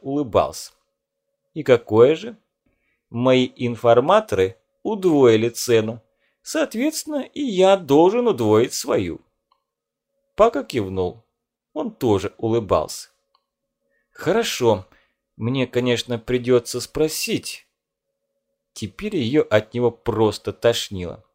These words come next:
Захотелось выключить телефон. И они, естественно, согласятся. "Так где мы встретимся? Я позвоню ещё раз в пять", сказал он. Изображение съёжилось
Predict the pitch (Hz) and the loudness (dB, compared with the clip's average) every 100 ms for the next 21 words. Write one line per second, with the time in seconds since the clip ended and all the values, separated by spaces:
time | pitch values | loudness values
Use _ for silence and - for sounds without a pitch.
0 | _ _ _ - 104 117 151 120 107 - | _ _ _ -10 -6 -6 -4 -2 -2 -4
1 | - 123 143 - 85 101 - - 107 131 | -10 -6 -6 -6 -10 -10 -10 -8 -6 -6
2 | - 85 - _ _ _ _ _ _ _ | -8 -10 -10 _ _ _ _ _ _ _
3 | _ _ _ _ _ - 101 95 131 214 | _ _ _ _ _ -6 0 0 0 -2
4 | 302 311 - 107 120 - 202 233 - 294 | -4 -4 -4 -2 -2 -4 -8 -6 -4 0
5 | 254 - 233 226 - - _ _ _ _ | 0 0 -2 -2 -8 -16 _ _ _ _
6 | _ _ _ _ _ _ _ - 117 123 | _ _ _ _ _ _ _ -2 -2 -2
7 | 160 113 110 135 120 101 92 - - _ | -2 -2 -2 0 0 -2 -10 -14 -18 _
8 | _ _ 339 320 285 196 220 220 151 - | _ _ -2 0 2 2 2 0 0 0
9 | 151 139 139 - - - 117 101 - - | 2 4 2 -6 -18 0 4 4 0 -12
10 | _ _ - - 110 98 143 - 87 - | _ _ -16 -2 2 4 2 0 -10 -10
11 | _ _ _ _ _ _ _ _ _ _ | _ _ _ _ _ _ _ _ _ _
12 | _ 110 120 143 202 226 120 98 - 208 | _ -4 -2 0 -2 -4 -4 -6 -6 -4
13 | 196 175 - | 0 0 -2